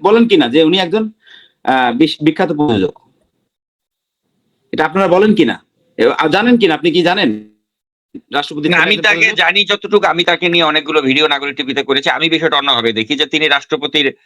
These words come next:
Speaker 2: আহ, ছেলে, তার বাবা রাষ্ট্রপতি হওয়ার আগে তিনি নাটক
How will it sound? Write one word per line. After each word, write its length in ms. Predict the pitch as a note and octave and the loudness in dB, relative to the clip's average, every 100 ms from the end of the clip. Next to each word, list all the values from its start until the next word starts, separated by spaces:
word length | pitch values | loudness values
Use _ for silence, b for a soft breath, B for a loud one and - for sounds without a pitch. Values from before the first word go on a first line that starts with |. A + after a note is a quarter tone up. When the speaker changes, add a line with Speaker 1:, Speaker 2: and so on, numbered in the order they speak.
| _ | _
Speaker 2:
আহ, 140 | A#2 B2 | -2 -2
ছেলে, 220 | - C#3+ | -2 -2
তার 140 | C3+ C3 | 0 -2
বাবা 200 | C#3+ C#3+ | -2 -2
রাষ্ট্রপতি 380 | C3+ D3+ C#3 D3+ | -4 -8 -2 0
হওয়ার 140 | C#3+ | 0
আগে 300 | C3 C3+ C#3 - _ _ | 0 0 -2 -4 _ _
তিনি 140 | C#3 C#3+ | -4 -2
নাটক 420 | C#3 D3+ C3 | -4 -6 -14